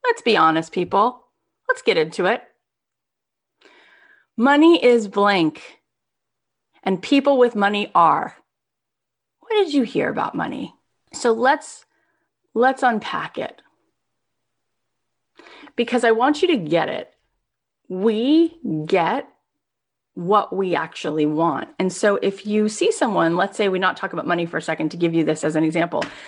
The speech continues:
Let's say you meet someone and this person's always like, "I wanna be married. I wanna be married. I want so bad. Fix me up. I wanna get married." If you know anyone,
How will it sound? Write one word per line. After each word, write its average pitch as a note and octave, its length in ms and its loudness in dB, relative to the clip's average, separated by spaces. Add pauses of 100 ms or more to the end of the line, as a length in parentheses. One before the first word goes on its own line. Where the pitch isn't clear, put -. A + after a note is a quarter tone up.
Let's D4 160 -2
say F4+ 120 -2
you C#4 180 2
meet G#3+ 180 -2
someone F#3+ 220 -2
and F3 160 0
this F3 80 -2
person's F3 320 -4
always D#3+ 160 0
like, D#3 240 -2
"I A#3 80 4
wanna C4+ 200 4
be C4 80 0
married. B3 280 2
I F3+ 60 2
wanna A#3 180 2
be C4+ 80 2
married. B3+ 240 2
I A3 60 2
want C4+ 240 0
so E4+ 220 0
bad. D#4+ 420 6
Fix - 200 -6
me E4+ 160 4
up. F4 160 4
I - 60 2
wanna D4+ 200 2
get D#4+ 120 -4
married." E4+ 260 2
If A#3 120 -2
you C#4 40 6
know D4+ 200 4
anyone, A#3 500 2